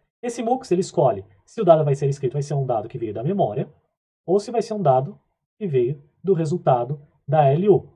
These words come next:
Quando que vai ser um resultado da L U? Quando for uma operação de soma, subtração, or, enfim. Quando que vai ser um resultado que veio da memória? Basicamente, sempre que for um load, né? Não tem outro jeito de, dele res-, escolher o resultado da memória se não for load. Então, a menos que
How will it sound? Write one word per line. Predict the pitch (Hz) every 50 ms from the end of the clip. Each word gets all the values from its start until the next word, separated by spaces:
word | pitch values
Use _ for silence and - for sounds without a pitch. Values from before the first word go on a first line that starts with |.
| _ _ _ _ _ _ _ _
Quando | - 339 339 277
que | 247 208
vai | 208 185
ser | - 185
um | 180
resultado | 156 156 156 165 143 - 160 156 147 139
da | 147 147
L | 143 143 139
U? | 127 107 - - _ _ _
Quando | - 349 -
for | - 202
uma | 175
operação | 147 160 135 - 123
de | 120 175
soma, | - - - 165 170 151 -
subtração, | - - - - 143 143 - 147 147 147 147 131 117 - -
or, | 123 120 123 127 127 - - _
enfim. | - 127 - - 110 98 - _ _ _ _ _ _ _
Quando | - 262 285 269
que | 220
vai | 226 208
ser | - 214
um | 196
resultado | 185 175 165 143 - 165 175 196 170 139 - - _ _ _
que | _ 180
veio | 151 185 208 208
da | 180 196
memória? | 196 196 175 160 127 - 101 95 - _ _ _ _ _ _
Basicamente, | - 147 160 156 - - 190 156 165 175 - -
sempre | - - 151 147 147
que | - 160
for | 143 - 127 131 135 - - _
um | 160 170
load, | 160 151 160 156 139 113 104
né? | 120 170 - - _ -
Não | 131 135
tem | 147 147
outro | 135 139 147
jeito | 127 127 120 - 131
de, | 117 123 120 117 113 113 113 110
dele | 110 - - 117 120
res-, | 117 120 117 -
escolher | - - - 123 113
o | 110
resultado | 123 - - 113 107
da | 120 127
memória | 143 135 113 113 127 135 - _ _
se | _ -
não | 139
for | - 139 143
load. | 156 127 107 98 - _ _ _ _ _ _
Então, | _ - 214 214 - -
a | - 175
menos | 180 214 254 254 233 -
que | - - 160 127 - -